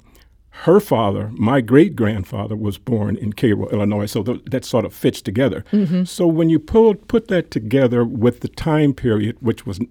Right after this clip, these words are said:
Speaker 1: uh, eighteen sixty-one, right after the Civil War began, uh, not long after that, they,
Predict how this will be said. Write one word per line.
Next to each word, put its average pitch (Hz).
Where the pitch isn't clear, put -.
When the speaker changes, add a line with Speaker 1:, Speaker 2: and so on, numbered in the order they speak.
Speaker 1:
uh, 101
eighteen 131
sixty-one, 104
right 117
after 107
the 107
Civil 110
War 117
began, 101
uh, 196
not 135
long 123
after 110
that, 110
they, 113